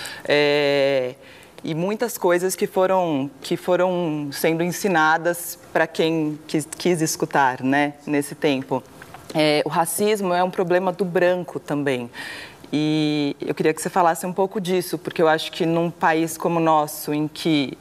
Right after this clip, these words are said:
é, a gente se diz não racista, mas costuma frequentar lugares com poucos negros e achar isso normal, é, e achar isso, sei lá, habitual, e, sabe, conviver com isso sem s-, nunca ter percebido,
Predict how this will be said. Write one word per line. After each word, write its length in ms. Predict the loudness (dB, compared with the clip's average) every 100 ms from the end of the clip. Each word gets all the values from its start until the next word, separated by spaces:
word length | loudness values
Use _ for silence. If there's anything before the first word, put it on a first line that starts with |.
| -6
é, 320 | 0 2 4 2
a 60 |
gente 260 | 2 0 -2
se 160 | -4
diz 300 | -2 2 2
não 140 | 2 2
racista, 600 | 0 0 0 0 0 0
mas 600 | 2 2 2 0 -4 -8 -12 -14 -4
costuma 320 | 0 2 2
frequentar 480 | 4 2 2 2 2
lugares 720 | 2 2 2 2 -2 -6 -8
com 340 | -6 -2 -2 0
poucos 400 | 2 0 -2 -2
negros 480 | 2 2 0 -4
e 60 | -2
achar 340 | -2 2 2
isso 240 | 2 -2 -2
normal, 680 | 0 2 2 2 2 -2 -8 -18 -18 -12
é, 360 | -2 2 2 2
e 120 | 0
achar 400 | -2 -4 -2 0
isso, 720 | 0 -2 -4 -2 0 -2 -4 -10 -16 -14
sei 180 | -2 2
lá, 200 | 4 2
habitual, 840 | 2 -6 -2 0 4 4 2 -2
e, 100 | -8 -10 -16 -4
sabe, 280 | 0 0
conviver 500 | -2 -6 -4 -2 -2
com 180 | 0 -2
isso 180 | -2 -2
sem 140 | -4
s-, 240 | -2 -4 -2
nunca 600 | 0 0 -2 2 4 4
ter 160 | 0 -2
percebido, 880 | -2 -2 -4 -2 0 0 0 -4